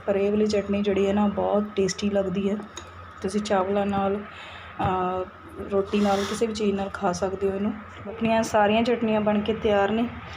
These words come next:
ਤੇ ਜਿਹੜੀ ਇਹ ਆਮਲੇ ਦੀ ਚਟਨੀ ਆ, ਇਹ ਜ਼ਰੂਰੀ ਨਹੀਂ ਸਟੋਰ ਕੀਤਾ ਆਮਲਾ ਯੂਜ਼ ਕਰਨਾ। ਜਦੋਂ ਆਮਲੇ ਦਾ ਸੀਜ਼ਨ ਹੁੰਦਾ ਹੈ, ਤੁਸੀਂ ਕੱਚਾ ਆਮਲਾ ਪਾ ਕੇ ਵੀ ਚਟਨੀ ਬਣਾ ਸਕਦੇ ਹੋ।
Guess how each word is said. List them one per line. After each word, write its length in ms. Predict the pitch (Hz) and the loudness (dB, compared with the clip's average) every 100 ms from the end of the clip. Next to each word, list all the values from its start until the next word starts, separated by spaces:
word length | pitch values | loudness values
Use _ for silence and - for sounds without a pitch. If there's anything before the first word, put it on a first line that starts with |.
| - - - | -12 -12 -6
ਤੇ 580 | - 208 202 196 196 196 - - - 208 | 0 4 4 4 4 2 0 -4 0 2
ਜਿਹੜੀ 200 | 208 202 | 4 4
ਇਹ 200 | 220 233 | 4 6
ਆਮਲੇ 300 | 226 208 214 | 6 6 4
ਦੀ 80 | 214 | 4
ਚਟਨੀ 460 | 226 220 226 226 226 | 2 2 2 2 4
ਆ, 140 | 226 - | 2 2
ਇਹ 140 | 220 | 2
ਜ਼ਰੂਰੀ 300 | 208 196 196 | 2 2 2
ਨਹੀਂ 160 | 214 240 | 4 2
ਸਟੋਰ 300 | - 214 208 | 2 2 2
ਕੀਤਾ 260 | 220 - | 2 2
ਆਮਲਾ 220 | 220 202 220 | 4 4 4
ਯੂਜ਼ 320 | 214 214 208 | 4 2 2
ਕਰਨਾ। 300 | 202 202 220 | 2 2 2
ਜਦੋਂ 240 | 226 214 | 2 4
ਆਮਲੇ 280 | 202 196 202 | 4 4 4
ਦਾ 100 | 208 | 4
ਸੀਜ਼ਨ 380 | 226 202 196 202 | 2 2 4 4
ਹੁੰਦਾ 260 | 220 196 | 4 4
ਹੈ, 120 | 196 202 | 4 4
ਤੁਸੀਂ 240 | 214 226 | 2 0
ਕੱਚਾ 300 | - - 214 | 0 0 2
ਆਮਲਾ 220 | 208 208 | 2 2
ਪਾ 160 | 202 196 | 2 2
ਕੇ 160 | 196 202 | 2 0
ਵੀ 60 | |
ਚਟਨੀ 300 | 202 196 196 | 0 -2 -2
ਬਣਾ 240 | 196 208 196 | 0 2 2
ਸਕਦੇ 360 | 214 208 202 | 2 2 2
ਹੋ। 80 | 220 | 0